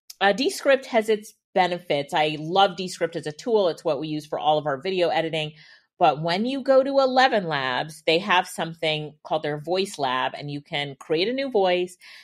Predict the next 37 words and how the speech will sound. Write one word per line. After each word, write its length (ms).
and 160
then 280
upload 480
audios 500
of 80
yourself. 520
And 160
here's 280
what 120
I 100
did. 240
So 100
the 80
first 360
time 200
I 60
uploaded 500
my 240
audio, 500
I 200
just 240
found 240
some 140
recordings 520
that 80
I 80
had 180
done 260
that 100
were 80
on 120
my 80
computer, 440
and 80
I 120
uploaded 440
those. 440